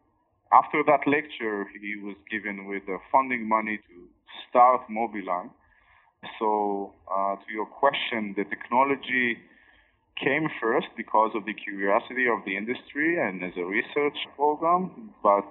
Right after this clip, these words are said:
it pretty quick evolved to a solution, and the direction we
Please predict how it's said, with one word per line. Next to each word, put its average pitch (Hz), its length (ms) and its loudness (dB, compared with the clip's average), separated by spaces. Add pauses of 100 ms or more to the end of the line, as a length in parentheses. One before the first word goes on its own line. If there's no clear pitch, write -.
(140)
it 104 200 2 (260)
pretty 143 200 2 (120)
quick 113 200 2 (420)
evolved 101 540 4 (180)
to 90 300 -6 (600)
a 95 60 2 (140)
solution, 101 720 -4 (280)
and 92 160 -4
the 98 60 0
direction 92 800 0
we 95 100 -14